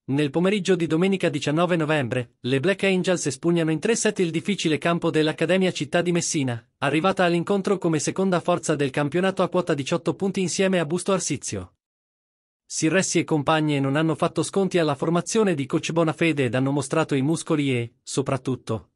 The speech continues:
un carattere di ferro, specie nel secondo parziale, quando, sotto per ventiquattro a venti, le ombre, sfruttando anche qualche regalo delle siciliane,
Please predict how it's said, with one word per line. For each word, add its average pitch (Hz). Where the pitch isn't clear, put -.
un 139
carattere 160
di 139
ferro, 120
specie 151
nel 135
secondo 160
parziale, 117
quando, 127
sotto 143
per 123
ventiquattro 135
a 110
venti, 123
le 123
ombre, 135
sfruttando 180
anche 165
qualche 180
regalo 165
delle 147
siciliane, 123